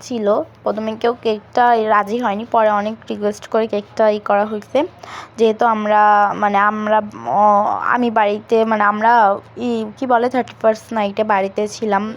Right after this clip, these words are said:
আ, তারপরে হচ্ছে সে এক একজন এক এক জায়গায় ছিল, যেহেতু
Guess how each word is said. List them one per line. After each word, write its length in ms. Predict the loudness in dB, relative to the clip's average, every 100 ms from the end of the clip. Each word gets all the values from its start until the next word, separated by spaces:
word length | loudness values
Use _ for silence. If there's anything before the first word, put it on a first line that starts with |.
| -14 -10
আ, 420 | -4 -2 -4 -12 -16 -20 -10 -2
তারপরে 360 | -2 0 0
হচ্ছে 220 | 0 -4 -6
সে 140 | -4
এক 160 | -2 0
একজন 300 | -2 -2 -2
এক 180 | -4 -4
এক 80 | 0
জায়গায় 280 | 2 2
ছিল, 240 | 0 0 0
যেহেতু 380 | 0 -2 -2